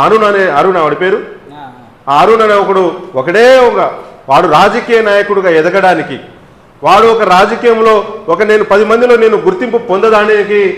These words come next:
ఒక నైట్లోనే, ఓవర్ నైట్లోనే నేను హీరో కావాలని ఒక ఆలోచన మా అన్న అప్పుడు ఎవరు సోయం బాబురావు హీరో అయిండు, ఆ తర్వాత నేను హీరో అవుతా అని వీడు ఒకడు తయారైండు. అక్కడ శాసనసభ సభ్యుడు ఒక తెల్లం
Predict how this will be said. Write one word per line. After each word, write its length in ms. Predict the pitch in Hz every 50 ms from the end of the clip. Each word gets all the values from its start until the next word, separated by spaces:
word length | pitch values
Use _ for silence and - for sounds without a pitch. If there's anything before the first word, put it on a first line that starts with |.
| - - - - - 160
ఒక 100 | 156 226 196 180 190
నైట్లోనే, 560 | 214 247 254 240 254 247 240 240 233 226 208 165 - - - - 131 151
ఓవర్ 260 | 190 220 226 226 220 220
నైట్లోనే 320 | 214 214 214 208 202 202 196
నేను 140 | 190 185 165 170
హీరో 200 | 185 202 226 226 202 208
కావాలని 340 | 196 190 196 190 185 180 180 170
ఒక 80 | 165 156 160
ఆలోచన 300 | 185 202 196 190 196 196 190 180 156 135 117 120 113 117 120 139
మా 80 | 156 170 175 180
అన్న 120 | 196 214 214 214 196 175 - - - - - - -
అప్పుడు 440 | - 202 208 208 202 190 180 175 - - - 160 180
ఎవరు 220 | 202 202 196 190 180 -
సోయం 340 | 175 190 208 214 220 214 190 185
బాబురావు 380 | 190 196 202 208 196 190 185 175 180
హీరో 160 | 190 202 208 208 208
అయిండు, 240 | 214 214 240 247 226 208 - - - - - - 147 165
ఆ 40 | 180 202
తర్వాత 240 | 196 196 202 196 202 190 175 180
నేను 160 | 196 220 220 196 202
హీరో 140 | 208 214 208 208
అవుతా 160 | 196 208 202 190
అని 100 | 190 185 175
వీడు 140 | 196 214 220 220
ఒకడు 160 | - 214 214 220
తయారైండు. 420 | 214 220 220 226 233 240 240 233 214 214 - - - - - - -
అక్కడ 200 | - 208 202 190 185 180 165 170 175 - - - - -
శాసనసభ 560 | 151 151 185 185 220 214 196 196 196 185 190 175 180
సభ్యుడు 320 | 175 170 165 180 175 175 170 160 160 - - - - -
ఒక 80 | 135 143 139 -
తెల్లం 260 | 143 151 165 190 180